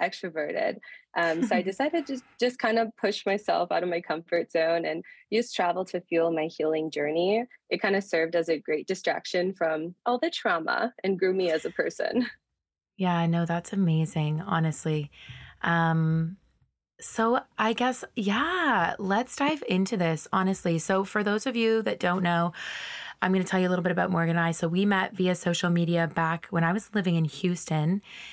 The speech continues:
Speaker 2: and we just connected over trauma, <laughs> actually. Um, you had reached out to me from just, like, <laughs> blog posts and things that I've shared and saying that you were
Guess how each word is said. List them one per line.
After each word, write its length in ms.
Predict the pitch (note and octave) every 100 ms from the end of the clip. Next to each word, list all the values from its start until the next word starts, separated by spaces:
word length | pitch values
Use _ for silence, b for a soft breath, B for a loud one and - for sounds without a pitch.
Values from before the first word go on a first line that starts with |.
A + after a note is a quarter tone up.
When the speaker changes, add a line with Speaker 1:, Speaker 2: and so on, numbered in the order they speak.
| B -
Speaker 2:
and 480 | F#3 F3+ F3+ F3 -
we 200 | F#3+ F#3+
just 220 | F#3+ -
connected 640 | - G3 F3+ - F#3 F3 -
over 800 | F3 E3+ D#3+ E3 E3 E3 E3 F3+ A#3+ - _ _ -
trauma, 380 | - G3 F3 D#3
<laughs> 20 |
actually. 760 | G3+ A3+ - A#3 G3 A3+ G3+ B B B B B B
Um, 340 | F#3+ F#3 F#3
you 160 | F#3 A3
had 100 | A3
reached 280 | G3 F#3+ -
out 140 | F3+
to 80 | F#3+
me 280 | F3+ F3+ F3
from 200 | - F3
just, 180 | F#3 A3+
like, 220 | G#3+ G3+ - _ -
<laughs> 760 | - B3 - - A4+ - -
blog 320 | G#3+ F#3+ G3
posts 360 | - G#3 G3 F#3+
and 100 | F#3
things 220 | F#3+ F#3
that 100 | F#3
I've 160 | F3 D#3+
shared 380 | - E3+ E3+ E3+
and 140 | E3
saying 280 | - D#3+ D#3+
that 160 | E3
you 240 | E3+ E3 D#3+
were 160 | D#3+